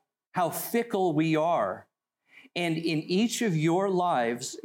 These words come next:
God is helping you. And it's okay to say, God, "I have n-, uh, I am honestly not sure what you want me to do." That's perfectly okay to say.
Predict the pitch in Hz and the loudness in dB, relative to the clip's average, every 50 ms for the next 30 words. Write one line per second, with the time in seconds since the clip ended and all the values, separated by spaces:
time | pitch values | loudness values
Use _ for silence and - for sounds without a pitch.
0 | 143 117 143 139 135 135 139 147 - - - 160 151 147 147 143 113 - - - | -8 -2 0 2 2 2 2 0 -2 -2 0 0 2 2 2 0 -2 -6 -8 -6
1 | - - 165 175 165 165 165 139 127 113 104 98 98 95 92 - - _ _ _ | -2 0 0 0 -2 -2 -2 -2 0 -2 -2 -4 -6 -8 -8 -12 -16 _ _ _
2 | _ _ _ _ _ _ _ _ _ _ _ _ _ _ _ _ _ _ _ _ | _ _ _ _ _ _ _ _ _ _ _ _ _ _ _ _ _ _ _ _
3 | _ _ _ _ _ _ _ _ _ _ _ _ _ _ _ _ _ _ _ _ | _ _ _ _ _ _ _ _ _ _ _ _ _ _ _ _ _ _ _ _
4 | _ _ _ _ _ _ _ _ _ _ _ 156 160 165 151 165 180 175 160 165 | _ _ _ _ _ _ _ _ _ _ _ -2 0 0 0 0 -2 -2 -2 -2
5 | 175 185 196 202 190 190 190 - - 226 247 - 123 104 104 - - - - 156 | -2 -2 0 0 0 -2 -2 0 0 2 2 0 0 -2 -4 -6 -10 -4 -2 0
6 | 156 175 196 196 196 - - _ _ _ _ _ _ _ _ - 196 233 247 226 | 0 0 0 -2 -6 -14 -20 _ _ _ _ _ _ _ _ -4 -2 0 0 0
7 | 165 151 156 165 170 - - - 143 139 - _ _ _ - 175 175 180 175 - | 0 0 -2 -2 -2 -4 -8 -8 -8 -8 -8 _ _ _ -2 -2 -2 -2 -2 -4
8 | - - 190 214 233 220 196 147 - - 160 156 147 143 147 151 151 - _ _ | -2 0 0 0 0 0 -2 -2 -2 0 0 2 2 2 0 -2 -4 -10 _ _
9 | _ _ _ _ _ _ - 147 160 175 175 - - - - - 180 156 139 120 | _ _ _ _ _ _ -2 -2 0 0 0 -2 -4 -4 0 0 2 2 2 2
10 | 113 110 117 139 131 - - 143 131 123 127 120 120 127 117 113 110 104 117 107 | 0 0 -2 -4 -4 -2 -2 0 0 0 0 0 -2 -2 -2 -2 -2 -2 -2 -2
11 | 90 101 - _ _ _ _ _ _ - 156 151 - - - - - 208 214 208 | -2 -4 -8 _ _ _ _ _ _ -6 -6 -6 -6 -8 -8 -4 -4 -2 -2 -2
12 | 208 190 - - 180 160 156 143 147 147 - - - 139 131 123 120 117 - 131 | -2 -4 -4 -2 0 0 0 0 0 -2 -2 -4 -4 -4 -2 -4 -4 -4 -4 -4
13 | 107 98 87 87 | -4 -4 -6 -10